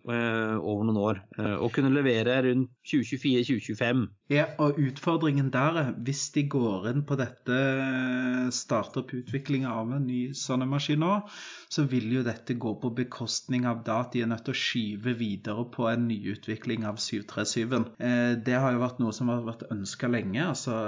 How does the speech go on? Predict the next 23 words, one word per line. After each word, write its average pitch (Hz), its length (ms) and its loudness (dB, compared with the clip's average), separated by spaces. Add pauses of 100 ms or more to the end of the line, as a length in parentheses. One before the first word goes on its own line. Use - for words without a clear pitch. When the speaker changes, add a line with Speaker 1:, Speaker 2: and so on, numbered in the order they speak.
(120)
Speaker 2:
neste - 440 -4
steg 110 360 -2
nå 120 200 0
etter - 320 -8
Max. - 480 -2
Da 123 140 6 (100)
vil 127 160 2
man 147 200 6
se - 320 0 (240)
gjerne 107 480 2
ikke 107 160 2
at 135 120 -4
det 120 80 2
skjer 104 360 2
noe 113 320 2
på 127 80 2
syv 110 320 0
tre 107 160 -2
syv-fronten 131 800 -2
før 113 360 2
i 120 40 -12
tjue 98 380 -2
tredve. 92 460 0